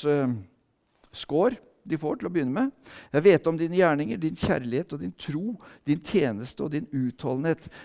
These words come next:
Ja, dine siste gjerninger har overgått dine første.» Og så kommer, «Men dette har jeg imot deg,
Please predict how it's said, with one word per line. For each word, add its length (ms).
Ja, 140
dine 240
siste 460
gjerninger 440
har 240
overgått 600
dine 220
første.» 420
Og 80
så 160
kommer, 320
«Men 160
dette 260
har 160
jeg 220
imot 320
deg, 300